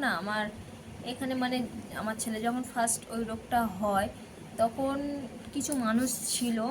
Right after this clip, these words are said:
বয়স্ক মানুষ, ওনারাই বলেছেন যে এই রো-, এইটা এই রোগ। আবার ডক্টর, মানে ডাক্তার দেখিয়েছি, ডাক্তার বলছে এটা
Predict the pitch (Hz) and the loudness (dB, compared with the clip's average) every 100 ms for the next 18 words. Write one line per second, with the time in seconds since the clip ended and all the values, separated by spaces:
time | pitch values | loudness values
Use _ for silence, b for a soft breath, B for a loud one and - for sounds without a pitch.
0 | 359 247 190 190 - 302 311 214 202 269 | 0 2 2 2 0 0 2 2 0 -2
1 | - - - - - - 233 269 320 320 | -2 0 0 0 -2 2 4 6 6 6
2 | - - 214 220 220 208 220 214 208 - | 6 4 4 2 2 0 2 0 0 -4
3 | - 226 233 226 226 226 320 - 226 220 | 0 0 2 0 0 2 2 2 2 2
4 | 185 175 - - - - - - - - | 2 -2 -8 -14 -14 -14 -14 -14 -12 0
5 | 220 240 233 214 - 247 233 - 220 226 | 6 6 6 4 4 6 4 2 0 4
6 | 220 208 240 226 247 262 254 254 - 254 | 6 4 0 -2 -2 0 2 2 2 0
7 | 285 - - - - 196 - 233 233 226 | -6 -10 -14 -4 0 0 2 0 0 -2
8 | 226 - 285 381 - - - - - - | -2 0 -2 -2 -10 -14 -14 -12 -12 -12
9 | - 220 247 | -8 -2 2